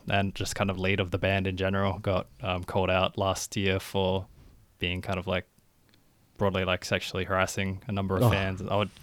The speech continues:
Speaker 1: I don't know. I never actually looked into it 'cause this was like, "Oh, this is gonna," I need, I need to look into it. I just don't, don't know the details. I just know it's, "Oh, this is not worth keeping up with the band anymore <laughs> over this <laughs> kind of
Speaker 2: Oh,
Speaker 1: thing."
Speaker 2: man.
Speaker 1: Um,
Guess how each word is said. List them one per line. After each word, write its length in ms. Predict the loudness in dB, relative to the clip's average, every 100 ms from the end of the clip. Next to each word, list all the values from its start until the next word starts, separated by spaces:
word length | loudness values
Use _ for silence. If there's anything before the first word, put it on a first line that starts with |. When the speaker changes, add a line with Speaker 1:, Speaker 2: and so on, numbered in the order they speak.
| -2
Speaker 1:
I 120 | -2
don't 120 | 0
know. 160 | -2 -4 -8 0
I 40 | 6
never 160 | 10
actually 260 | 10 10 4
looked 160 | 4 2
into 260 | 0 0
it 100 | -2
'cause 120 | -2 -6
this 160 | -4
was 100 | -6
like, 140 | -4 -4
"Oh, 140 | -4
this 140 | -4 -6
is 60 |
gonna," 300 | -6 -6 -6 -8 -8 -8 6
I 100 | 8
need, 220 | 10 8 8
I 100 | 8
need 220 | 8 4
to 80 | 0
look 180 | -4
into 180 | -2 0
it. 40 | 0
I 80 | 0
just 180 | 0
don't, 180 | -2 -2 -4 -18 -8
don't 220 | -6 -6
know 120 | -8
the 100 | -12 -8
details. 580 | -8 -4 -2 -2 -6 -14 -20 -20 -20 -2
I 80 | 0
just 200 | 0 0
know 140 | 0
it's, 380 | 0 -4 -6 -10 -20 -8
"Oh, 120 | -4 -2
this 200 | -2 -4
is 160 | -10 -8
not 240 | -2 -2 0
worth 400 | 0 0 -2 -12 _ _ _ _ _ _ _ _ _ -20 _
keeping 400 | -4 -2 -2 -2
up 140 | -4 -4
with 100 | -6
the 60 |
band 300 | -2 0 0
anymore 460 | -4 -6 -4 0 0 0
<laughs> 60 |
over 220 | -4 -4 -8 -4
this 300 | -4 -4 -4 -4 -2 -6 -6
<laughs> 320 | -12 -14 -10
kind 300 | 0 2 2
of 140 | 0
Speaker 2:
Oh, 40 | 2
Speaker 1:
thing." 180 | 2
Speaker 2:
man. 200 | 0 -4 -8 -12 -10 0
Speaker 1:
Um, 400 | 4 4 2